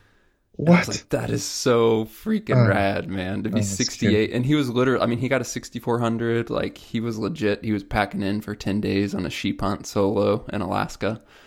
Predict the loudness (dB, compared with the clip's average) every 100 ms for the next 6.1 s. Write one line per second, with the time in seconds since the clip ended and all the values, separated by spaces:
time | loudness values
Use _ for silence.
0 | -20 -20 -20 _ -12 -10 -10 -6 0 2
1 | 2 0 0 0 2 2 2 4 4 4
2 | 0 2 0 -4 -6 -8 -8 4 8 8
3 | 8 6 6 6 8 8 8 8 8 8
4 | 6 6 4 6 8 8 4 0 _ -20
5 | -20 -4 4 6 8 8 6 4 2 2